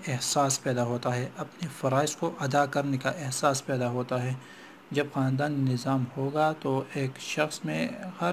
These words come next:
ایک شخص میں، معاشرے کے ہر ایک شخص میں فرائض ادا کرنے کا احساس ہوگا۔ جب بندہ اپنے فرائض ادا کرے گا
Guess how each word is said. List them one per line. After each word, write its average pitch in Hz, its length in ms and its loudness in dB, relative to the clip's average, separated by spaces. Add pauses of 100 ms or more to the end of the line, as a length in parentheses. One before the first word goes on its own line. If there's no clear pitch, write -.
ایک 143 220 -4
شخص 143 320 -2
میں، 165 280 -2
معاشرے 143 500 0
کے 139 120 -4
ہر 143 140 -4
ایک 147 140 -6
شخص - 320 -6
میں 180 140 0 (600)
فرائض 147 400 4
ادا 139 240 0
کرنے 151 240 -2
کا 160 120 0
احساس 139 580 0
ہوگا۔ 135 300 0
جب 139 140 -4 (140)
بندہ 156 480 0 (100)
اپنے 147 280 -8 (120)
فرائض 147 360 2
ادا 139 320 -2
کرے 160 300 -2
گا 180 180 2